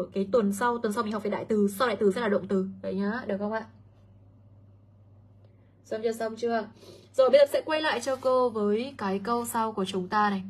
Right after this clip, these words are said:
Với câu số ba mươi mốt, cô căn cứ bằng từ was là phủ định. Nhớ Chris không có mặt ở cuộc họp. Và trợ lý của cô ấy cũng vậy, tức là cũng không có. Vậy với diễn đạt với ý là ai đó cũng thế cũng không, chúng ta có hai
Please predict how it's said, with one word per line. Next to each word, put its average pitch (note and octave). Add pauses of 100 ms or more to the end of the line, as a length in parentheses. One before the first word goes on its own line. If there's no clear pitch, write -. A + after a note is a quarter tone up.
(520)
Với A#3
câu D4
số -
ba B3
mươi B3
mốt, E4
cô C4
căn B3+
cứ G#3+
bằng G#3+
từ G3
was G3+ (140)
là G3
phủ F#3
định. F#3+ (120)
Nhớ G3+ (140)
Chris C4 (120)
không B3+
có -
mặt B3
ở G3
cuộc F3+
họp. G3+ (520)
Và A3+
trợ G3
lý A3+
của G#3+
cô G3+
ấy G#3+
cũng C4
vậy, D4
tức D4+
là C#4
cũng A3
không A3+
có. G3+ (400)
Vậy C4
với B3+
diễn E4+
đạt F4
với A#3
ý A#3
là C#4
ai C4+
đó A#3
cũng C#4
thế A#3
cũng C4
không, C#4+ (320)
chúng A3+
ta C#4+
có A#3+
hai C4+